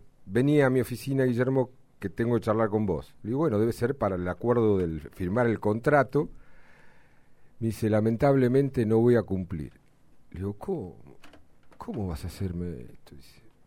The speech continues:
porque era una ayuda muy importante. Todos saben que la sponsorización en una camiseta, el valor de la sponsorización, es, eh, creo que es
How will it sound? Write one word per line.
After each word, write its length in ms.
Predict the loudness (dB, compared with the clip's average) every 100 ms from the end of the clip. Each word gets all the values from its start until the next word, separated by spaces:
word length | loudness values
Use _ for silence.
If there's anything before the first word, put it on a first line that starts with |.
| -20 -20 -8
porque 420 | -8 -2 0 4
era 220 | 4 4
una 180 | 2 -2
ayuda 320 | 0 2 4
muy 160 | 4 2
importante. 720 | 0 0 2 2 2 -4 -6 -12 -16
Todos 240 | 2 2 4
saben 260 | 2 0
que 100 | -2
la 100 | -6
sponsorización 1200 | -4 -2 -2 -2 -2 -2 -4 -6 -4 0 0 0 -10 -20 -20 -10
en 160 | -6 -2
una 180 | -2 0
camiseta, 600 | -2 -2 -4 -8 -4 -4
el 100 | 0
valor 420 | 4 10 12 12
de 80 | 6
la 100 | -2
sponsorización, 680 | -4 -2 -2 0 4 4 2
es, 220 | -4 -6
eh, 100 | -12 -8
creo 180 | -4 -2
que 100 |
es 120 | -4